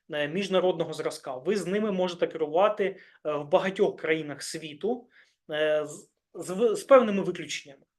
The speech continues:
Да? Тобто потрібно дивитися законодавство тієї країни, де ви плануєте керувати. В Польщі, Німеччині, Іспанії, м, е, Італії наші посвідчення водія,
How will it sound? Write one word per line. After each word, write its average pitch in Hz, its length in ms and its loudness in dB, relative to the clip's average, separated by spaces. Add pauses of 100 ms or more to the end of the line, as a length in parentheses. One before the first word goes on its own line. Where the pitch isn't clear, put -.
Да? 208 160 6
Тобто 190 280 0
потрібно 196 380 -4
дивитися 202 560 0
законодавство 175 800 0 (180)
тієї 190 380 -2
країни, 190 400 -2
де 170 160 0
ви 208 100 2
плануєте 156 800 -2 (100)
керувати. 147 560 -6 (300)
В - 80 -20
Польщі, 233 520 6
Німеччині, 190 840 -2
Іспанії, 165 1080 -2 (340)
м, 151 200 -12
е, 147 300 -4
Італії 185 600 2
наші 202 300 -2
посвідчення 170 520 -6
водія, 185 640 2